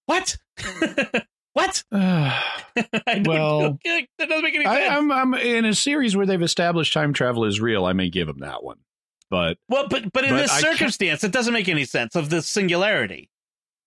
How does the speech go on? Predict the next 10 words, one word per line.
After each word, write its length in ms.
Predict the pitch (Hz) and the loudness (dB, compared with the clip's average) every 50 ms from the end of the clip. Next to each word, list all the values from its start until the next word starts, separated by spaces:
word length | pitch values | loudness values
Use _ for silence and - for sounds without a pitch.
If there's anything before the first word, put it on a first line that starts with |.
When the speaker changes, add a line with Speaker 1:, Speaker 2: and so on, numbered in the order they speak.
| _ - | _ -12
Speaker 2:
Y-, 280 | 139 135 139 143 151 - - | -10 -10 -10 -10 -12 -12 -8
yeah, 600 | 160 139 147 151 143 127 117 113 107 104 107 101 - | -4 -2 0 0 2 2 2 2 2 0 0 -2 -4
well, 460 | 127 123 123 117 104 101 98 98 98 _ | -4 -2 0 0 2 0 0 -2 -4 _
it 160 | - 120 107 - | -8 -8 -6 -4
doesn't, 460 | 107 95 92 - - 76 73 85 - _ - | -2 -2 -2 -2 -6 -8 -12 -14 -16 _ -6
but 200 | - 82 80 78 | -4 -4 -2 -2
Speaker 1:
<laughs> 360 | 214 160 - - 202 175 - | -2 -2 -2 -2 -4 -6 -4
Right. 200 | 208 196 156 135 | -6 -6 -4 -4
Speaker 2:
you 60 | 107 90 | -2 -2
know, 300 | 85 80 78 76 78 - | -2 -2 -4 -4 -6 -10